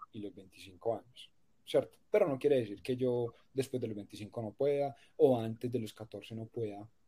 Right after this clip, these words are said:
empezar a desarrollar un, un trastorno de eso. Pero estos son como los, los, los años donde uno está más propenso, y tú decías algo,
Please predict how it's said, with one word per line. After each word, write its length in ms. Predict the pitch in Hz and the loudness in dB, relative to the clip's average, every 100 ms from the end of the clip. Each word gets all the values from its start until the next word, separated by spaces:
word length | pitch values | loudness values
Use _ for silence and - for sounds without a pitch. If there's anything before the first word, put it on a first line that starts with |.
| _ | _
empezar 400 | 120 - 101 95 | -12 -10 -10 -8
a 40 | 107 | -6
desarrollar 500 | 104 98 90 92 95 | -8 -12 -20 -18 -16
un, 140 | 101 - | -16 -14
un 140 | 107 | -12
trastorno 460 | 104 104 - 104 104 | -10 -10 -12 -10 -6
de 100 | 120 | -6
eso. 80 | - _ - | -8 _ 0
Pero 120 | 180 | 0
estos 180 | - 160 | 0 -2
son 100 | 160 | -2
como 200 | 165 143 | -2 0
los, 300 | 120 110 - | 0 0 -4
los, 380 | 123 113 101 - - - _ | -6 -6 -8 -16 -20 -20 _
los 240 | 123 120 135 | -4 -2 -2
años 460 | 127 123 - - _ _ _ | 0 -2 -4 -10 _ _ _
donde 480 | 127 123 107 107 - _ _ _ _ _ - | -6 -4 -4 -6 -8 _ _ _ _ _ 2
uno 240 | 147 143 | 4 4
está 260 | 147 156 147 | 0 -2 0
más 380 | 147 139 - _ _ _ _ - | -2 -4 -10 _ _ _ _ 0
propenso, 600 | 143 - 156 123 127 120 - _ - | 2 4 2 0 -6 -10 -14 _ -14
y 80 | |
tú 120 | - 113 | -4 -2
decías 320 | 117 135 165 | 0 0 0
algo, 200 | 156 | 0